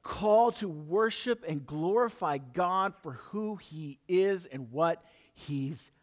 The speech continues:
done. If we remember back to the Exodus, God is about ready to destroy all of Israel because of the golden calf, and Moses reminds him,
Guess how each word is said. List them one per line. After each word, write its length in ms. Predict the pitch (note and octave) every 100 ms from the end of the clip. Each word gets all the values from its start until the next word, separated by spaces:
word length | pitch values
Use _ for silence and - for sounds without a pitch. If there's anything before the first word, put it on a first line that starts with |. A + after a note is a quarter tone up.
| _ _ - G#2
done. 460 | A2 G2+ F#2 E2+ _ _ _ _ _ _ _ _ _ _ _ _
If 140 | B2+ D3+
we 80 | F3
remember 320 | F#3+ G3 F#3+
back 400 | C3+ F3 G3+ -
to 120 | F#3
the 220 | D#3 D#3+
Exodus, 580 | E3 F#3 - G3+ D#3+ B2+
God 340 | B2 D#3+ F3+
is 60 | E3+
about 200 | E3+ D#3
ready 260 | E3+ F3+ F3
to 120 | D#3
destroy 680 | C#3+ C#3 - D#3 E3+ F3 E3
all 200 | F3+ E3
of 120 | C#3
Israel 340 | D#3+ D#3 F3+
because 260 | D#3+ D#3+ D3+
of 80 | C#3+
the 160 | C3+ - - - _ C3+
golden 460 | E3 D#3+ C#3+ C3+ - _ _ -
calf, 480 | D#3+ D#3+ D3 C#3+
and 160 | B2+ B2
Moses 480 | C3+ D#3+ D3 C3+ C#3
reminds 520 | B2+ C3+ D3+ D3 A2
him, 280 | C3+ B2+